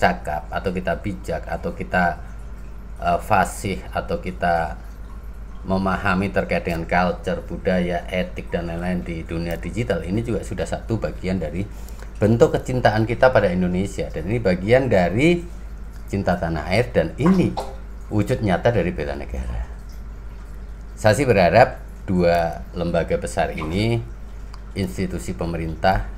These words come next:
yang sama-sama memiliki target, sama-sama memiliki, eh, apa namanya, kepentingan yang sama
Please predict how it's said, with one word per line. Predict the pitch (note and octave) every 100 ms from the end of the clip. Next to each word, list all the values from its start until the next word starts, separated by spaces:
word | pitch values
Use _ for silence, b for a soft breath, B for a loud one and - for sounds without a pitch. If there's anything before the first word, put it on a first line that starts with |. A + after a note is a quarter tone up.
| E2
yang | D#2
sama-sama | D#2 E2+ D#2 E2 D#2+ D#2+ E2
memiliki | E2 E2 E2 F2+
target, | E2 D2 - G2+ -
sama-sama | E2 D#2 - D#2+
memiliki, | E2 E2 E2+ E2 E2+ E2 - B B B - D#2
eh, | D#2
apa | D2+ - F#2
namanya, | E2 D#2 D#2+ F#2+ G2+ - - - - - - - - -
kepentingan | F2+ F2 F2 E2 E2
yang | D#2+
sama | - D2 E2 G2+ A#2 A#2